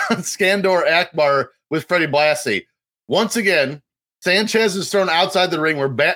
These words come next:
Blassie throws his head into the apron directly in front of referee Dick Worley, and no one gives a shit. Then he digs something into Sanchez's head in front of the ref. Still nothing. Great refereeing here. This whole match is Blassie beating the shit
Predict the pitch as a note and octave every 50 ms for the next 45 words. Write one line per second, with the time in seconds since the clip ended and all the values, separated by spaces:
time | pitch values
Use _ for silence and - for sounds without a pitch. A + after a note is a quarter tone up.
0 | D#3 D#3 C#3+ C#3 C3+ D#3 F3+ F3+ - - G3 - - - E3+ F3 F3+ F3 E3+ D3+
1 | C#3+ D#3+ - D#3+ C#3+ B2+ C3 C3 B2+ C3 B2+ C3 B2+ B2 A#2 _ _ _ _ _
2 | - C3 F3+ F#3 D#3+ F#3 A3+ A3+ - A3 A#3 A3+ G#3 G3+ - - G#3+ G#3 G3 D#3
3 | F3+ F#3+ F#3+ - F#3 F#3+ F3 C3 C3+ F3+ F3 - D3 E3+ F3+ E3+ D3+ C#3 C3 B2
4 | - _ _ _ - A#2 C3+ D3 E3 E3 D#3+ C#3 C3 C3+ B2 G2+ F2 - - D#2+
5 | - _ _ _ _ _ _ _ _ _ _ _ _ _ _ - - - F3 G3
6 | A3+ A3+ E3+ E3+ G#3 G#3+ F#3+ - - - - - _ _ _ _ _ _ - -
7 | A#2 - A3+ A#3 B3 - B3 A3+ G3+ F#3+ F3+ F3 - G3 G3 G3+ G3 - F#3+ F3+
8 | C#3+ D#3 D#3+ C3+ - F#3 F#3+ F3+ D3+ - D3+ D#3 C#3+ C3+ B2+ B2+ C3+ C3+ - -
9 | _ _ _ _ _ - - - - G3+ G#3+ A#3 A#3+ A3 G#3 G#3+ G3+ E3+ D3+ A#2
10 | G2+ G#2 - _ _ _ _ _ _ _ _ - B2+ D#3+ G3+ A3+ G3+ G#3 G#3 G3+
11 | F#3 F3+ E3+ E3+ E3 D3+ B2+ B2+ B2 B2 C3 D3+ C3+ - G3+ G#3+ F#3+ F#3 F3+ F3+
12 | D#3+ E3 D#3+ C3+ A2 A#2 A#2+ C#3+ C#3+ D#3 E3+ F#3 F3+ - G#3 G3 D#3 C3 D3 D#3+
13 | F3+ E3+ D#3 C3+ - - - F3 F3 F3